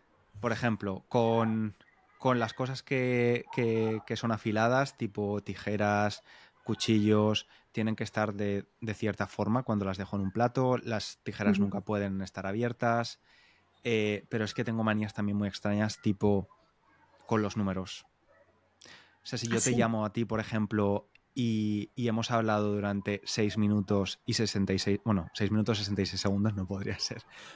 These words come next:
Speaker 1: pero un número que para mí
Speaker 2: <laughs>
Speaker 1: puede estar identificado con algo negativo, te tendría que llamar otra vez, crear una excusa para resetear ese número que creo que puede ser un augurio de algo negativo.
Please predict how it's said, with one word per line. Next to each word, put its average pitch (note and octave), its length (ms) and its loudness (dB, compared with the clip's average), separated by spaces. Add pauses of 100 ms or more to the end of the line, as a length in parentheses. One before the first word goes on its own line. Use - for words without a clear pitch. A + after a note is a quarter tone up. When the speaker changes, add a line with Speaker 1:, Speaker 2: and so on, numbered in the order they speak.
Speaker 1:
pero C3 160 2
un D#3 80 2
número D#3 300 4
que C#3 100 0
para B2 200 2
mí A#2+ 280 2 (420)
Speaker 2:
<laughs> - 400 -10
Speaker 1:
puede C3+ 220 2
estar B2 280 -2
identificado A2+ 640 -2
con G#2 160 0
algo G#2 200 0
negativo, A#2+ 580 2 (560)
te A#2 100 -2
tendría G#2 300 0
que A2 100 0
llamar G#2 220 2
otra G2 180 0
vez, A2+ 200 0 (800)
crear G2+ 220 0
una G2+ 120 -2
excusa C3 500 -4 (520)
para G#2+ 380 0
resetear G#2 720 -2
ese G#2 360 -2
número G#2+ 500 4
que A2 120 -6
creo G2+ 220 2
que G#2+ 120 -4 (200)
puede G#2 220 -2
ser G#2 140 -4
un G#2 100 -2
augurio G2+ 440 0
de G2+ 100 4
algo F#2+ 180 4
negativo. F#2+ 500 0